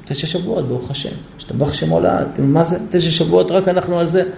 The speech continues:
כמה זה שעות, שעתיים כל שיעור פה, שעה וחצי, שעתיים, כפול תשע, שמונה עשרה שעות. רק כמה פסקאות ברבנו בחיי. היום אנחנו שיעור עשרים ואחד, השתבח שמו של מלך מלכי המלכים. תן לנו כוח, תן לנו כוח לעשות חי. מישהו ראה אותי בחדרה, לא הכר, לא,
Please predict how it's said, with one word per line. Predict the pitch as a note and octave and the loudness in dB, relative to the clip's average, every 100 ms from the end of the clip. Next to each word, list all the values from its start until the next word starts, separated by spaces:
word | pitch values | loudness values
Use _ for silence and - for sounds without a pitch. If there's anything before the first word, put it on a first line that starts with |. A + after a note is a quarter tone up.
| - - - | -16 -18 2
כמה | F3+ F#3+ | 4 4
זה | E3+ | 2
שעות, | - F3 F#3 F#3 | 0 2 2 4
שעתיים | D#3+ D#3+ F3 F3 | 2 0 0 -2
כל | E3+ F3 | 0 -2
שיעור | F3 F3 F3+ F#3 | 2 2 2 2
פה, | G3 F#3+ | 2 4
שעה | D#3+ D#3 | 2 0
וחצי, | D3 E3+ | 0 -2
שעתיים, | - D3+ F3+ F#3+ G3 - - - | 0 0 4 2 2 -6 -8 -2
כפול | D#3 F3 | 2 4
תשע, | F#3+ G3 G3 | 4 2 2
שמונה | - F3+ G#3 | 0 -2 0
עשרה | G3 G3 | 2 2
שעות. | G3 F#3 F3+ - - - - - | 2 2 0 -2 -8 -18 -14 2
רק | G3 G#3+ | 4 4
כמה | G#3+ | 2
פסקאות | G#3 F#3+ - G#3 F#3 | 0 -4 -2 0 2
ברבנו | F#3 F#3 F#3+ F3+ | 2 2 0 0
בחיי. | E3 E3 C#3+ | 0 0 0
היום | D3 E3+ | 0 -2
אנחנו | E3+ E3+ | -2 -2
שיעור | F3 F3 | 2 2
עשרים | E3+ F#3 F3 | 2 0 0
ואחד, | F3 F#3+ E3 | 0 0 -2
השתבח | - C#3+ - | -4 -4 -4
שמו | D3 D3+ | -4 -4
של | C#3+ D3+ | -2 0
מלך | C#3+ C#3+ | 0 -2
מלכי | C#3 C#3 | -2 -2
המלכים. | C#3 - C#3 - - - | -2 -2 -4 -6 -12 0
תן | E3+ | 2
לנו | E3 D#3 | 4 2
כוח, | D#3 F3 B2+ F#2 - - - | 4 4 4 -2 -12 -20 -6
תן | - D#3+ | 0 2
לנו | E3 | 4
כוח | F#3 | 4
לעשות | D3 E3 D3+ | 2 -4 -6
חי. | - D#3 C3+ | -2 -2 0
מישהו | D3 C#3+ | -2 0
ראה | D3+ | 0
אותי | D3+ | 0
בחדרה, | C3 A2 C#3 F3 D3 C#3+ - - - - - | -4 -4 0 2 2 -2 -6 -16 -20 -8 -4
לא | |
הכר, | - F#3 | 0 4
לא, | F3+ | 4